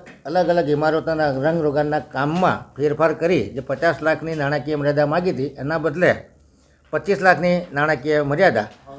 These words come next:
અને આઠ ટકા ઓછાના ભાવપત્રને મંજૂર કરવામાં આવ્યું છે. મિકેનિકલ ખાતા દ્વારા વડોદરા મહાનગરની કામગીરી માટે પોકલેન, હિટાચી મશીનો બીજા પ્રયત્ને આવેલા ટેન્ડરમાં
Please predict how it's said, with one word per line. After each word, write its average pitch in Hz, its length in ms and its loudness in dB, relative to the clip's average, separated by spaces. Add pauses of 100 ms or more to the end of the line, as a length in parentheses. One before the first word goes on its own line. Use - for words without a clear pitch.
(120)
અને 143 160 -4
આઠ 135 320 -2
ટકા 151 380 4
ઓછાના 156 360 0
ભાવપત્રને 143 640 -2 (180)
મંજૂર 135 360 0
કરવામાં 113 340 -2
આવ્યું 101 160 -4
છે. 185 140 -8 (1300)
મિકેનિકલ 196 500 2
ખાતા 175 400 4
દ્વારા 180 560 6 (100)
વડોદરા 156 360 0
મહાનગરની 165 540 -4
કામગીરી 147 440 -2
માટે 160 600 0 (200)
પોકલેન, 170 520 4 (1500)
હિટાચી 165 380 4
મશીનો 170 640 2 (180)
બીજા 139 260 2
પ્રયત્ને 170 400 2
આવેલા 160 400 2
ટેન્ડરમાં 151 680 0